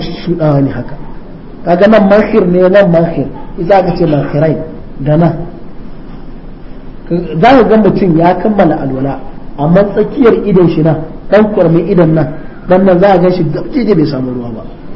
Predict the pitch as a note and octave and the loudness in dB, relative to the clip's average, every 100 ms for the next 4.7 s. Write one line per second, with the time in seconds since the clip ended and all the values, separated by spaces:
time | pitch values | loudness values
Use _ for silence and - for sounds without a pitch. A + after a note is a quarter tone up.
0 | - - G3 A#3 C4+ A#3+ G3 G#3 A3+ A#3 | -8 -4 0 2 4 6 6 6 6 6
1 | A#3 A#3 A3+ A3 A#3 F3 F#3+ F3+ D3 - | 6 4 4 4 4 6 6 4 2 -2
2 | A#2 B2 A#2 A#2+ - - - - D#3+ A#3 | -4 -4 -6 -8 -10 -10 -12 -2 4 6
3 | B3 B3 B3+ C4 A3 A3 A3 G#3 F3+ G3+ | 6 6 6 6 6 6 4 4 2 4
4 | F#3+ D#3+ D3+ D#3+ D3 D3 | 4 4 2 2 2 0